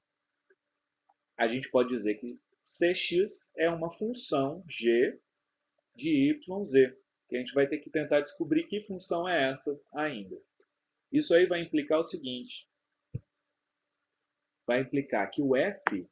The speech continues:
que é aquilo que a gente quer encontrar, a nossa função potencial, ela vai ser igual a X Y Z, que foi o resultado dessa integral do M D X, mais o G de Y Z,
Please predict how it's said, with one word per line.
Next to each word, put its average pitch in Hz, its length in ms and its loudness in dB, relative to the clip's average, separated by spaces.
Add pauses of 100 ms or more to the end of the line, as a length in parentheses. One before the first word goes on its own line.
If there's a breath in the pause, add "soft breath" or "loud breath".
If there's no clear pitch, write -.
(140)
que 120 80 -2
é 113 40 4
aquilo 156 340 0
que 147 100 0
a 123 60 2
gente 120 260 -12
quer 131 180 -4
encontrar, 127 680 0
a 113 40 -6
nossa 113 260 -6
função 131 480 -10
potencial, 120 1000 -2 (560)
ela 120 200 4
vai 135 200 2
ser 143 300 2
igual 104 480 0
a 110 140 -4
X 143 400 -2
Y 123 420 -6
Z, 117 460 0 (420)
que - 80 -16
foi 120 180 4
o 117 60 2
resultado 113 480 -2
dessa 113 240 -2
integral 107 400 -2
do 104 100 -2
M 107 160 -4
D 127 200 -2
X, 143 440 -4 (460)
mais 131 580 -2 (360)
o 135 160 2
G 127 260 6
de 143 200 0
Y 165 300 -6
Z, 104 360 0